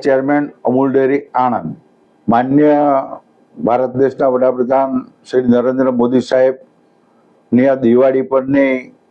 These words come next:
આમ જનતાને જે ભેટ આપી, જે જી એસ ટી ઘટાડ્યો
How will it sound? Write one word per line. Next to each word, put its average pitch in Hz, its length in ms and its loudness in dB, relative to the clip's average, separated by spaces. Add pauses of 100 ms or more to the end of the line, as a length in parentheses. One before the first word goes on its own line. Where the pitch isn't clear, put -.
(280)
આમ 131 280 0
જનતાને 123 480 0
જે 123 140 2
ભેટ 120 340 0
આપી, 117 400 -2 (640)
જે 117 60 0
જી 107 200 -2
એસ 147 260 2 (100)
ટી 120 300 -2 (640)
ઘટાડ્યો 117 720 0